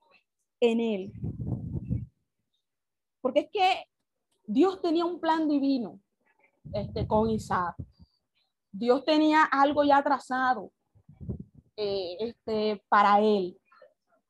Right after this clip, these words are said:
pero necesitaba que él le conociera mucho mejor. ¿Y qué manera en que nosotros podamos conocer a Dios cuando Dios comienza a tratar con nosotros y Dios comienza a darnos experiencia a nuestra vida?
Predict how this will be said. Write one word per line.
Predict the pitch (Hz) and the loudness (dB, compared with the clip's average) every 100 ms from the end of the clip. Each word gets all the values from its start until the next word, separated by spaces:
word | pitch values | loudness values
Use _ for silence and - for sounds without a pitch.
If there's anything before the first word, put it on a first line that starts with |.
| - 233 | -8 0
pero | 233 | 2
necesitaba | 240 202 214 208 233 294 349 285 160 _ _ _ _ _ | 2 -2 -4 -2 0 2 0 -2 -6 _ _ _ _ _
que | 220 220 | 6 6
él | 247 | 8
le | 269 | 4
conociera | 269 254 220 - 269 277 262 | 6 2 2 -2 4 6 6
mucho | 214 233 277 311 302 | 4 4 6 4 2
mejor. | 247 226 196 185 - - _ _ _ _ _ _ _ - | 0 0 0 0 -2 -8 _ _ _ _ _ _ _ -4
¿Y | 247 | -2
qué | 262 269 | 4 4
manera | 302 311 311 285 254 | 4 4 2 2 0
en | 240 | 0
que | 233 | -4
nosotros | 220 226 220 285 | -4 -4 -4 0
podamos | 262 247 269 277 | 4 6 6 4
conocer | 277 - 269 254 | 2 2 4 4
a | |
Dios | 254 269 | 4 2
cuando | 247 220 214 | 2 2 2
Dios | 208 226 247 277 | 0 4 2 4
comienza | 277 262 262 269 277 | 2 2 -2 -2 -2
a | |
tratar | 208 202 220 | -2 -2 -2
con | 277 247 | -2 -2
nosotros | 220 254 254 220 | -2 -4 -2 -4
y | |
Dios | 208 202 | -4 -4
comienza | 277 262 254 - | -2 -2 -4 0
a | 240 | 2
darnos | 240 262 | 2 0
experiencia | 240 240 214 214 226 262 262 233 185 - _ _ _ | -4 -4 -4 0 2 2 0 -2 -4 -4 _ _ _
a | 220 214 | 0 2
nuestra | 226 226 - 202 | 2 -2 -2 -2
vida? | 220 277 185 165 | 4 4 2 -6